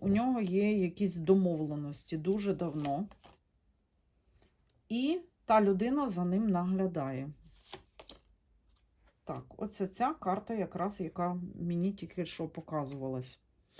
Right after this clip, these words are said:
Дивіться, тому що в нього така політика. Тут всі карти показують, що у нього,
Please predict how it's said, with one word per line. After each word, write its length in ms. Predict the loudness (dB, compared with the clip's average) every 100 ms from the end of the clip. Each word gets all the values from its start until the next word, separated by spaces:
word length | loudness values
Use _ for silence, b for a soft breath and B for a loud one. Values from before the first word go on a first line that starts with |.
| B B B B B
Дивіться, 420 | 2 4 4 2
тому 300 | -2 4 6
що 260 | 6 6 6
в 80 | 6
нього 280 | 6 6 4
така 240 | 4 2
політика. 540 | 4 6 6 4 -4
Тут 200 | -2 -4
всі 220 | -2 0 2
карти 360 | 4 4 4
показують, 600 | 0 2 4 4 4 -2
що 280 | 0 4 4
у 220 | 4 4
нього, 580 | 4 8 6 6 4 0